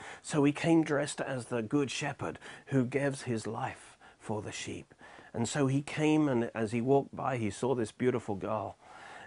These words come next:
and they started courting, and they fall in love. And it says, "He declared his love to her under the apple tree."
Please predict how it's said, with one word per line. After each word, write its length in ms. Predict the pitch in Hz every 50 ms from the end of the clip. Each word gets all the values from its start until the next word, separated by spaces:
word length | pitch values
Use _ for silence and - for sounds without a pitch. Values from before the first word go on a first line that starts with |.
| - -
and 220 | 120 120 120 120
they 100 | 113 107
started 640 | - - - - 127 113 113 110 107 107 98 92 - - - - _ _ _
courting, 460 | - - 104 110 117 - 92 82 71 - - - _ _ _ _ _ - - - - - - _ _ -
and 360 | 113 113 110 110 110 104 95 - -
they 120 | - 104
fall 300 | 107 - - 120 113 113
in 200 | 113 107 101 98
love. 420 | 95 82 - - - - - - - - _ _ _ - - - _ _ _ -
And 100 | 95 107
it 100 | 98 -
says, 240 | - 127 117 107
"He 140 | - 131 120
declared 480 | 110 - 107 - - 139 143 156 165 170
his 180 | 175 143 120
love 240 | 123 127 131 135 131 -
to 100 | 131 110
her 220 | 104 101 92 95 -
under 280 | - 127 127 120 131 123
the 120 | 120 117
apple 300 | 113 113 98 - 110 95
tree." 380 | - - - 95 73 71 -